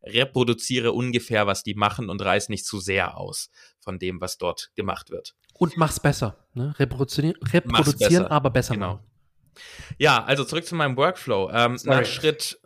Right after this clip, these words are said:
Speaker 1: ja, nee, alles gut. Nach deinem Schritt eins, den ich ja auch mache mit der Recherche und Schritt zwei, wo ich die Überschriften aufbaue, da geht's erstmal wirklich um meine Überschriften, die ich denke, die ich abdecken muss. Das heißt, ich überlege mir, wie will ich dieses Thema rüberbringen, was muss drin sein.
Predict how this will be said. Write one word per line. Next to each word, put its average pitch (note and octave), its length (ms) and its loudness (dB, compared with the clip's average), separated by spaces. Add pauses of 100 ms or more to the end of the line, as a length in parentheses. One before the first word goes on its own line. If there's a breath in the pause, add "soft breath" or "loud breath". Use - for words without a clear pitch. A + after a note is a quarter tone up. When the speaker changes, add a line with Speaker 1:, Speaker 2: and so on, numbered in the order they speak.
Speaker 1:
ja, C3+ 180 4
nee, G3+ 140 4
alles F3+ 320 0
gut. E3+ 180 -4
Nach B2 140 0
deinem E3 260 0
Schritt D#3 340 -4
eins, D3 360 -2
den D3 140 -4
ich C3+ 100 -8
ja B2+ 100 0
auch E3 180 0
mache C#3+ 240 -2
mit C3 120 -2
der A#2+ 100 2
Recherche D3 500 2
und C3+ 140 -2
Schritt - 180 -4
zwei, C3+ 300 2
wo C3+ 160 -2
ich C3+ 140 -4
die C3 80 -6
Überschriften D3+ 500 -2
aufbaue, C3+ 400 0 (300 loud breath)
da - 140 4
geht's F#3 180 0
erstmal D#3+ 340 -2
wirklich D#3 280 -4
um C#3 100 -2
meine C#3 260 4
Überschriften, A#2+ 500 2
die A#2+ 140 -2
ich - 140 -4
denke, G#2 260 -2
die G2 80 -4
ich F#2+ 140 -6
abdecken F#2 360 -6
muss. F2+ 200 -12
Das - 180 -8
heißt, B2 220 0
ich - 160 -2
überlege D3+ 480 2
mir, C#3+ 240 0
wie D3+ 180 -2
will C#3 140 4
ich C3 100 -6
dieses B2 300 -4
Thema A#2 260 0
rüberbringen, C#3+ 580 0
was A2+ 220 0
muss A#2 160 -2
drin G#2+ 300 -2
sein. F2 300 -4